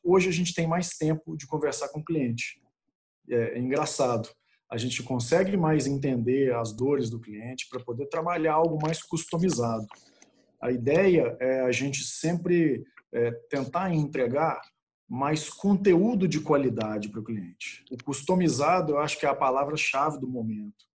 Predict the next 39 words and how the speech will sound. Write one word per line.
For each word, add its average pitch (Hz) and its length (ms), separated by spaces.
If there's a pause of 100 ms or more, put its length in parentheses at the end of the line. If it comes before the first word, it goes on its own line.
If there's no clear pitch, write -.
(460)
Muitas 127 340
empresas 160 460
têm 175 160
se 170 180
desesperado 160 1000
à 135 80
base 135 300
de 127 140
descontos, 143 800
de 123 100
loucuras 135 800
e 135 80
tudo 131 180
mais, 190 300
e 214 40
eu 202 320
acho 202 180
que 202 80
não 208 80
é 208 40
bem 196 160
por 196 200
aí. 113 260 (460)
Eu 127 100
acho 135 180
que - 60
é 139 40
mais 156 260
é 175 160
entender 180 580
com 208 140
o 202 40
cliente 147 300
qual 175 140
que 185 80
é - 20
a - 20
necessidade 190 640
dele 127 300